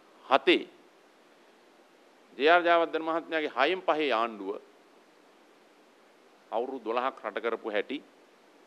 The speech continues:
ඒ තුල තමා අපි මේ අද ඔක්කොම කතා කරන මේ සමස්ත දේශපාලන අර්බුදේ නිර්මාණය වෙලා තියෙන්නේ. අද මේ දේශපාලන අර්බුදය මේ පුජ්‍යලයක් ගැන කතා කරනවා.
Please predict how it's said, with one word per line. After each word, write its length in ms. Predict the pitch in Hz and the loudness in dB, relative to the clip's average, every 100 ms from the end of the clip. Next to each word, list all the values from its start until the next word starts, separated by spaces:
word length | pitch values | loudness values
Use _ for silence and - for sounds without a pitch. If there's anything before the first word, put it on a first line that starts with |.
| _ _ _ _ _ _ - | _ _ _ _ _ _ -10
ඒ 160 | 101 113 | -6 -4
තුල 220 | 113 113 | -4 -6
තමා 320 | 104 110 139 | -4 -2 -2
අපි 180 | 104 113 | -2 -6
මේ 160 | 117 110 | -6 -4
අද 120 | 107 | -2
ඔක්කොම 380 | 110 - 113 117 | -4 -6 -10 -4
කතා 340 | 104 101 110 | -2 0 -2
කරන 300 | 107 110 123 202 196 - - - _ _ _ - - _ - | -2 -4 0 2 0 -2 -14 -20 _ _ _ -20 -20 _ -2
මේ 140 | 160 | -2
සමස්ත 560 | 160 117 123 147 - 170 | 0 0 2 0 -2 0
දේශපාලන 560 | 147 147 147 156 170 | 0 -2 0 2 4
අර්බුදේ 440 | 147 143 151 175 185 | 4 2 4 4 4
නිර්මාණය 520 | 170 185 190 175 147 | 2 8 8 10 8
වෙලා 220 | 113 87 | 6 4
තියෙන්නේ. 260 | 73 - - - _ _ _ - _ _ - _ - - _ _ _ _ _ _ - | 0 -16 -20 -20 _ _ _ -20 _ _ -20 _ -20 -20 _ _ _ _ _ _ 0
අද 140 | 113 | 2
මේ 200 | 156 170 | 4 2
දේශපාලන 640 | 131 143 147 - 165 175 | 2 0 0 6 6 8
අර්බුදය 500 | 147 127 139 156 175 196 190 135 - - - - - - - - - - _ - - - | 6 6 4 2 6 8 8 8 0 -14 -20 -20 -20 -20 -20 -20 -20 -20 _ -20 -20 -4
මේ 160 | 151 170 | 0 0
පුජ්‍යලයක් 540 | 160 170 190 208 208 | 0 4 10 10 10
ගැන 160 | 190 156 | 6 4
කතා 280 | 135 95 | 2 0
කරනවා. 340 | - - - | -4 -8 -16